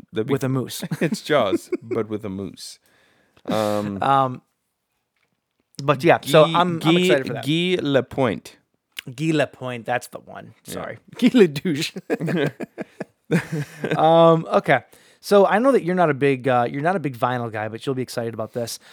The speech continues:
Speaker 2: Uh, Waxworks Record, uh, Records has put up an order for two different vinyl releases for The Thing, The Complete Score.
Speaker 1: Yeah.
Speaker 2: So this is cool because, uh, the first one is, uh, it's the original soundtrack,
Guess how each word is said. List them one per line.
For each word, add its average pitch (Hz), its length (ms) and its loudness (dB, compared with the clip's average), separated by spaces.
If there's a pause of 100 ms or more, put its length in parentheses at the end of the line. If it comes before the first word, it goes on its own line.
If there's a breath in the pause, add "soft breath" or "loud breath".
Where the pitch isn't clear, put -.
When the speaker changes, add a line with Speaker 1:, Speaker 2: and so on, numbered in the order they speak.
(120)
Speaker 2:
Uh, 143 240 6
Waxworks 202 840 2
Record, 120 640 -2 (160)
uh, 120 180 -2
Records 135 340 -4
has 120 140 -12
put 170 200 0
up 160 140 2
an 147 80 -4 (100)
order 151 300 -4
for 139 120 -18
two 220 320 -10
different 175 340 -8
vinyl 139 300 -4
releases 120 540 -10 (220 soft breath)
for 147 300 0
The 117 180 -6
Thing, 120 680 -2 (120)
The 123 200 -6
Complete 143 580 -6
Score. - 480 -4 (320 soft breath)
Speaker 1:
Yeah. 85 460 -12
Speaker 2:
So 160 180 2
this 185 140 2
is 226 100 0
cool 190 340 6
because, 131 340 0
uh, 131 200 6
the 127 100 -8
first 233 340 0
one 139 240 2
is, 131 480 0 (420 soft breath)
uh, 131 220 0
it's - 200 -6
the 135 320 2
original 143 320 -2
soundtrack, 127 480 0